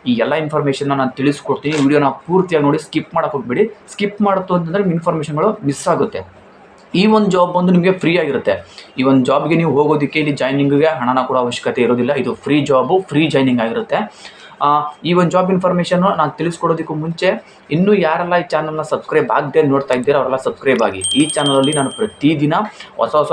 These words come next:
ಜಾಬ್ ಇನ್ಫಾರ್ಮೇಷನ್‌ಗಳು, ಫ್ರೀ ಜಾಯ್ನಿಂಗು, ಫ್ರೀ ಜಾಬ್ ಇರೋವಂಥದ್ದನ್ನ ನಾನು ಇನ್ಫಾರ್ಮೇಷನ್‌ಗಳನ್ನ ಕೊಡ್ತಾ ಇರ್ತೀನಿ. ಹಾಗಾಗಿ ಜಾಬ್ನ ಸರ್ಚ್ ಮಾಡ್ತಾ ಇರೋವಂಥವ್ರು ಈ ಚಾನಲ್ನ ಸಬ್ಸ್ಕ್ರೈಬ್ ಆಗಿ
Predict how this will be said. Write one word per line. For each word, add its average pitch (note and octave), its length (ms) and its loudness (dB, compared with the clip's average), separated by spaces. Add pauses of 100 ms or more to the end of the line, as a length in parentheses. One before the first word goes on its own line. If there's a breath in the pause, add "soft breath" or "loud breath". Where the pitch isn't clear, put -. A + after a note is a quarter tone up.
ಜಾಬ್ B2+ 180 0
ಇನ್ಫಾರ್ಮೇಷನ್‌ಗಳು, A#2+ 840 0
ಫ್ರೀ D#3 260 0
ಜಾಯ್ನಿಂಗು, C#3+ 440 2
ಫ್ರೀ F3 300 0
ಜಾಬ್ D3+ 240 2
ಇರೋವಂಥದ್ದನ್ನ C#3 460 0
ನಾನು D3 180 0
ಇನ್ಫಾರ್ಮೇಷನ್‌ಗಳನ್ನ B2+ 600 -4
ಕೊಡ್ತಾ A#2 280 -2
ಇರ್ತೀನಿ. A#2 260 -4 (340 loud breath)
ಹಾಗಾಗಿ C3+ 360 0
ಜಾಬ್ನ C3 340 0
ಸರ್ಚ್ B2+ 340 -4
ಮಾಡ್ತಾ C#3+ 320 0
ಇರೋವಂಥವ್ರು B2+ 460 0
ಈ C3 60 -2
ಚಾನಲ್ನ A#2+ 320 0
ಸಬ್ಸ್ಕ್ರೈಬ್ A#2+ 480 -4
ಆಗಿ B2+ 300 -2